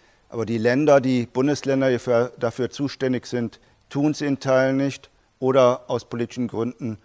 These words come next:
wollen sie es nicht. Sie wollen es nicht. Das wäre genauso, wie wenn ein Ministerpräsident entscheidet,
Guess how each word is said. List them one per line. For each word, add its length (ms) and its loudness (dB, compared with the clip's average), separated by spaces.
wollen 480 2
sie 220 -8
es 240 -12
nicht. 380 -16
Sie 180 -10
wollen 260 4
es 160 -12
nicht. 200 -10
Das 160 -10
wäre 220 0
genauso, 520 -2
wie 120 -2
wenn 240 0
ein 240 -6
Ministerpräsident 840 -2
entscheidet, 680 0